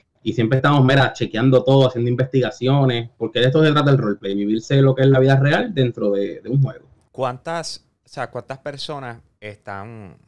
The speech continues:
Speaker 2: o sea, há-, háblame del proceso? Tienes un servidor, ¿cuántas personas
Speaker 1: Ujú.
Speaker 2: admites en el servidor a ser parte de esta historia, de este roleplay? Eh, ¿cómo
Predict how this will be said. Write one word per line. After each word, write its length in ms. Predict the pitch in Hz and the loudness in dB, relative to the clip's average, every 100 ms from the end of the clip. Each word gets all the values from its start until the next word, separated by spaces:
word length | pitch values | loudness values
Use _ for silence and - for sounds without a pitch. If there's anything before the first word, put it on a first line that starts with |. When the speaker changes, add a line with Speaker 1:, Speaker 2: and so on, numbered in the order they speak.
| _ _ _ _ _ _ _ | _ _ _ _ _ _ _
Speaker 2:
o 20 | |
sea, 220 | - 135 - | -6 -4 0
há-, 220 | 156 147 | 0 0
háblame 280 | 170 185 175 | -2 -4 -6
del 140 | 165 | -8
proceso? 540 | - 113 - 73 - _ _ _ _ _ | -8 -10 -10 -12 -18 _ _ _ _ _
Tienes 180 | 135 | -8
un 120 | 170 170 | -8 -8
servidor, 500 | 170 160 107 87 101 _ _ _ _ | -8 -8 -8 -8 -12 _ _ _ _
¿cuántas 320 | - 120 127 | -10 -8 -8
personas 400 | 127 131 - 127 | -10 -8 0 2
Speaker 1:
Ujú. 100 | 160 | 4
Speaker 2:
admites 640 | 214 196 90 98 - 113 110 | 0 -6 -16 -16 -14 -14 -14
en 80 | |
el 80 | 117 | -14
servidor 480 | - 123 117 101 98 | -14 -16 -14 -10 -10
a 60 | 87 | -10
ser 200 | 107 101 | -10 -10
parte 380 | - 104 - | -8 -8 -8
de 60 | 98 | -12
esta 180 | 92 113 | -12 -20
historia, 400 | - 92 87 80 | -14 -12 -12 -12
de 80 | 80 | -14
este 180 | - | -14
roleplay? 540 | 107 90 82 - 90 - _ _ _ - | -12 -12 -12 -14 -16 -18 _ _ _ -10
Eh, 500 | 95 87 85 82 82 | -8 -8 -8 -12 -12
¿cómo 600 | - 107 117 110 90 85 | -10 -8 -8 -8 -10 -14